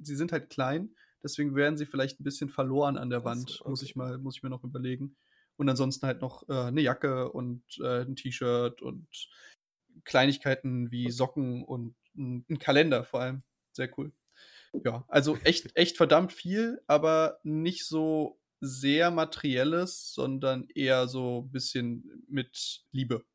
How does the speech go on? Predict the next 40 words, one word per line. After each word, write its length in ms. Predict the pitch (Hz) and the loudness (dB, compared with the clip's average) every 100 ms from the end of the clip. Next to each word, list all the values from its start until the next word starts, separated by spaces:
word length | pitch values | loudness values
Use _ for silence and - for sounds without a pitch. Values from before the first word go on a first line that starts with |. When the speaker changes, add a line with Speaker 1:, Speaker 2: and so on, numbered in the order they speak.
| - | -8
Speaker 1:
gemacht. 320 | 117 117 - | -6 -6 -6
<laughs> 240 | - - 214 | -4 2 2
Speaker 2:
So 120 | 117 | 2
'n 60 | 107 | -4
Kalender 460 | 113 104 127 240 | -6 -8 -10 -16
zum 180 | - 117 | -16 -8
Anhängen, 480 | 113 143 180 180 165 - | -6 -2 -2 -4 -6 -4
äh, 120 | - 113 | -4 2
habe 240 | 113 120 | 2 2
ich 140 | 117 123 | 0 0
jetzt, 260 | 113 - | -2 -2
mein 240 | 113 117 123 | 0 2 0
Kalender, 380 | - 117 117 | 0 4 4
den 160 | 110 110 | 4 0
ich 100 | 110 | -2
dir 140 | 117 | 0
beim 160 | 107 104 | 0 0
Schrottwichteln 520 | - 113 131 127 123 | 0 0 -2 -2 -2
geschenkt 280 | 117 120 120 | -2 -2 -2
habe, 140 | 120 - | -4 -2
ist 140 | - | 2
der 80 | 107 | 2
jetzt, 300 | 107 - - | 2 -4 0
äh, 120 | 110 | 2
nichtig 360 | 110 120 - - | 2 -2 -6 -6
geworden, 440 | 139 143 156 143 | -2 0 0 0
oder? 360 | 107 147 127 123 _ _ - | -2 -2 -2 -8 _ _ 4
Speaker 1:
Äh, 140 | 170 | 4
ne, 160 | 175 180 | 6 4
der 160 | 147 151 | 4 4
hat 160 | 170 | 2
tatsächlich, 420 | 180 156 165 170 165 | 2 2 0 0 -2
das 180 | 165 | 0
war, 160 | 160 151 | 2 2
wir 100 | 151 | 2
hatten 180 | 151 160 | 0 0
ja 120 | 147 | 0
vorher 320 | - 156 156 | 2 2 2
so 140 | 143 143 | 2 0
'n 240 | 139 139 | 0 -2